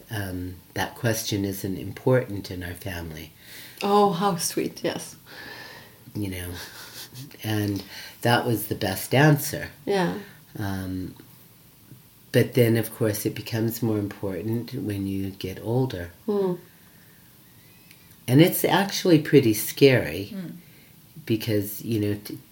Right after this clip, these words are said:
Speaker 1: t-, I didn't ever think it would be so scary.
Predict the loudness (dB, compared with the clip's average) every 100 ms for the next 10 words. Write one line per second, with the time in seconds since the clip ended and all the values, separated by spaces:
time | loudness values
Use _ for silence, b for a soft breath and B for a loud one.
0 | -20 -20 -20 -20 -18 0 6 6 4 0
1 | 0 -2 -8 -4 -4 0 -2 -2 4 4
2 | 4 -4 -6 -6 -6 -4 -6 -8 -10 -8
3 | -8 -8 -10 -12